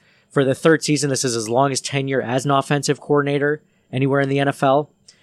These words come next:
Um, you know, I mean, he, he has a lot of winning, and he, to give him credit, he has a ton of winning experience as,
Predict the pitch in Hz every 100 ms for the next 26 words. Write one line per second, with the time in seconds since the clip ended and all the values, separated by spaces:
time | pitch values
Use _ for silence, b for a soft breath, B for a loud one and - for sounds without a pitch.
0 | b b 117 113 107 120 127 127 123 147
1 | 147 131 151 160 151 143 143 156 131 135
2 | 185 120 123 156 196 160 165 151 185 240
3 | 151 165 151 117 123 - 233 120 117 165
4 | 127 101 - _ 113 - 143 131 123 107
5 | - _ - 117